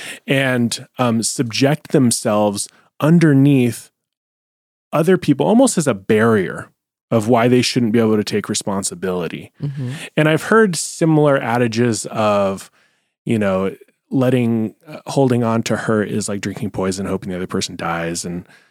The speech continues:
Speaker 2: Mm-hmm.
Speaker 1: ideas like that. Um, and it, in my mind, it rang true as a sense of authority that we've subjugated ourselves to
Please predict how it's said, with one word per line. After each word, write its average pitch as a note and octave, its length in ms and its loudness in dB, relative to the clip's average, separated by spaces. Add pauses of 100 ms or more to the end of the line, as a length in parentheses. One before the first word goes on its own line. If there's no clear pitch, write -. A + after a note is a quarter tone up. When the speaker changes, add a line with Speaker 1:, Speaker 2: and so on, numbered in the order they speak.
Speaker 2:
Mm-hmm. D3 340 -6
Speaker 1:
ideas A#2+ 460 0
like G#2 180 -4
that. G2+ 380 -4 (100)
Um, G2+ 400 -2 (580)
and C#3+ 140 2
it, C#3 200 -2 (120)
in D3+ 160 2
my F3 160 4
mind, D#3 260 6
it B2+ 60 2
rang E3+ 300 4
true D3 280 2
as A#2 480 0
a B2+ 120 0
sense G3 500 0
of F3+ 120 0
authority C#3+ 680 2
that G#2+ 160 0
we've C3+ 260 2
subjugated A#2 760 -4
ourselves G#2 720 -4
to F2+ 420 -4